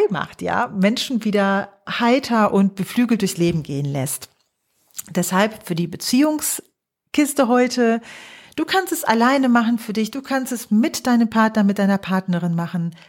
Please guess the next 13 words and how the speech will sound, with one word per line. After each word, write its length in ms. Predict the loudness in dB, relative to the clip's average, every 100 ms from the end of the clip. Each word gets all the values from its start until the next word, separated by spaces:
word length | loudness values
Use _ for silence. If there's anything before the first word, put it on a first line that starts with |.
| -6
Hauptsache, 680 | 0 0 0 -4 0 0 0 -6 -20 -20 _ -12
du 100 | -12
fängst 640 | 0 0 0 -2 -8 -2
an, 400 | 2 4 2 0
deine 380 | 2 4 4 2
Quatschgedanken 1040 | -2 -2 -2 -2 -4 -2 -2 -2 -2 -2 -2
unter 240 | -2 -2
die 100 | 0
Lupe 300 | 2 0 -2
zu 180 | -2 2
nehmen 340 | 4 4 2
und 280 | -2 -6 -4
dann 360 | -4 -4 -6